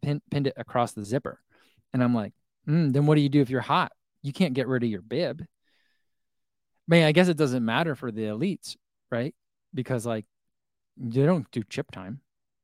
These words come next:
It's just gun time, right? It's not gonna be like Des for a, a uniform violation. You don't get to win the Boston Marathon. You know, like, they weren't gonna do that. So, like, I guess if she, like, threw it off and that was her only bib, she would have been fine.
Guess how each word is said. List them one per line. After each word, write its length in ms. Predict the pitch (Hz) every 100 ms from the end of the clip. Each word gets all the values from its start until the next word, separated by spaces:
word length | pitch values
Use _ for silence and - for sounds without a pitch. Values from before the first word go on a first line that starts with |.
| _ _
It's 100 | -
just 240 | - 120 -
gun 200 | 127 185
time, 320 | - - - _ _
right? 240 | 107 117 - _ _ _ _ _ _ 131
It's 160 | 123
not 140 | 147 147
gonna 120 | 143
be 120 | 135
like 220 | 131 120 110 _ 127 117 -
Des 480 | 139 143 123 113 151
for 280 | - 127 117
a, 300 | 110 110 107 - _ _ _ _ _ _ _ _ _ _ _ _ _ _ -
a 40 |
uniform 540 | 113 135 170 - 104 101
violation. 600 | 104 98 95 101 107 104
You 120 | 104
don't 160 | 110 104
get 140 | 107
to 80 | 101
win 160 | 101 101
the 60 |
Boston 340 | 101 101 - 101
Marathon. 380 | 104 113 143 -
You 100 | 156
know, 120 | 147 143
like, 140 | 123
they 100 | 147
weren't 160 | 151 113
gonna 120 | 101
do 140 | 104
that. 340 | 113 117 - -
So, 160 | 107
like, 160 | 95 -
I 140 | - -
guess 220 | 127 117
if 100 | 113
she, 180 | 71 101
like, 200 | 69 - _ _ -
threw 140 | 113
it 80 | 107
off 220 | 107 95 - -
and 140 | 127 104
that 120 | -
was 120 | 113
her 80 | 107
only 240 | 113 107
bib, 280 | 101 107 110
she 120 | -
would 80 | 120
have 40 | 123
been 120 | 113
fine. 280 | - 147